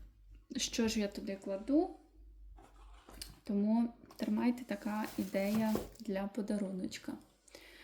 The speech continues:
Отже, я купила набір ось таких маленьких бутилочок. Бутилочки з піпеточкою. Бачите, вони такі достатньо маленькі, симпатичні.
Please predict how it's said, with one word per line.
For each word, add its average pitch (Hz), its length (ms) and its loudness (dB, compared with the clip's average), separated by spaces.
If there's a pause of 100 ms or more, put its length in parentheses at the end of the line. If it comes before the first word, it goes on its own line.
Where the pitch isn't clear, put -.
(400)
Отже, 226 240 6
я 220 140 6
купила 226 480 6
набір 226 500 8
ось 254 220 6
таких 233 440 2
маленьких 226 560 8 (120)
бутилочок. 226 1000 4 (1700)
Бутилочки 233 640 4
з - 80 -6
піпеточкою. 240 1000 2
Бачите, 220 420 2
вони 208 200 4
такі - 240 -2
достатньо 220 1000 4 (320)
маленькі, 220 960 8 (680)
симпатичні. 226 1300 6